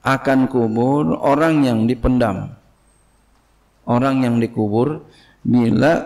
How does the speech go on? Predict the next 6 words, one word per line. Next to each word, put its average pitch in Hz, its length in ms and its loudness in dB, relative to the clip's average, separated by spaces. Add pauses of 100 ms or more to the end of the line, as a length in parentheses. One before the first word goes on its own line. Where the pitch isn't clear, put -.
toharatin, 120 800 0
dengan 127 320 0
tanpa 117 400 -2
bersuci. 131 640 -4 (160)
Jadi 120 400 -2
itu 156 160 2